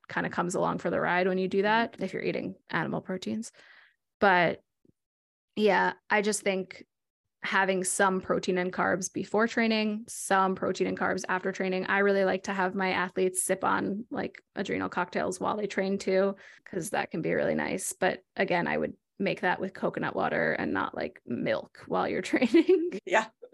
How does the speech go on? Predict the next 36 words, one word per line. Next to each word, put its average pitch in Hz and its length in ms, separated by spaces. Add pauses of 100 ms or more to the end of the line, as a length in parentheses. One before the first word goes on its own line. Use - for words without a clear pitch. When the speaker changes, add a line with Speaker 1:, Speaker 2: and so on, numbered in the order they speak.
(600)
Speaker 2:
Yeah. 170 260 (120)
I 208 140
love 202 260
the, 240 180 (240)
maybe 185 280
the 170 100
freedom 147 400
in 156 160
that, 147 300
because 156 580
yes, - 300
make 170 180
sure 170 200
you're 170 160
eating 190 200
enough 214 240
throughout 214 240
the 226 80
day, 160 460
but - 180
then 220 140
it's, 254 180
otherwise 254 360
it's 190 120
just 208 200
one 170 140
more 185 120
thing 175 240
to 175 120
do, 147 340 (120)
or 151 400
rather 143 340
to, 156 180
like, 131 260
fail 147 280
at 90 400